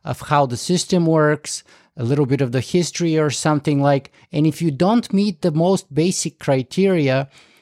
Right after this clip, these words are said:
maybe you shouldn't vote, according to him. Uh, and, and he's basically kind of, uh, espousing to me this kind of Neoplatonic, uh, you know,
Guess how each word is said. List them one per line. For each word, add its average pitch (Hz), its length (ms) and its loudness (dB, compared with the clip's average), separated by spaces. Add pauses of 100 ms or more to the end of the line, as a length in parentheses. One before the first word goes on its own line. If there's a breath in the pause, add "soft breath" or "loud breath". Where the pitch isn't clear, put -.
(140 soft breath)
maybe 143 300 2
you 131 160 2
shouldn't 120 340 -2
vote, 117 320 -2
according 107 400 -4
to 110 100 -8
him. 101 300 -2 (400 soft breath)
Uh, 127 540 2
and, 151 220 -2 (120)
and 156 300 0
he's - 560 -4 (180)
basically 214 560 0
kind 190 320 -2
of, 156 300 -6 (200)
uh, 147 360 -2 (140)
espousing 185 720 0
to 175 160 -2
me 156 360 2 (400 soft breath)
this 160 240 0
kind 170 260 2
of 147 140 0
Neoplatonic, 185 1200 0 (480 soft breath)
uh, 131 280 0 (280)
you 151 100 -2
know, 127 260 0